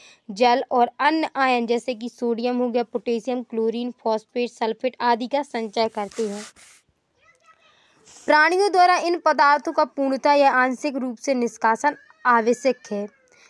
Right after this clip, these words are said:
इस अध्याय में आप इन पदार्थों का स-, साथ ही विशेष रूप से साधारण नाइट्रोजनी अपशिष्टों के निष्कासन का अध्ययन करेंगे।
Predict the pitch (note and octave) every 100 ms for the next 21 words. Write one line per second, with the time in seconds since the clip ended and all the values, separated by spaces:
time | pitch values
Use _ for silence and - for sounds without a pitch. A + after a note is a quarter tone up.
0 | _ - F4 F4 C#4 E4 E4+ E4 D#4+ D#4+
1 | D#4 C#4+ C4 A#3 A#3 A#3+ C#4 C#4 C#4 -
2 | - _ _ _ - C#4 D4 D#4 D#4+ B3
3 | C4 D4+ D4 C4+ A#3+ D4+ C#4+ C4 A#3+ B3
4 | B3+ C4 C4 _ _ _ B3 B3 B3+ A3+
5 | D4+ C#4 C#4 D4 - C4 - C#4+ - -
6 | D4 D4 B3+ - A#3+ A3+ A3 A#3+ A#3 D4+
7 | B3+ A3+ G3 A#3 A#3 G#3+ G3+ G3+ G3 G#3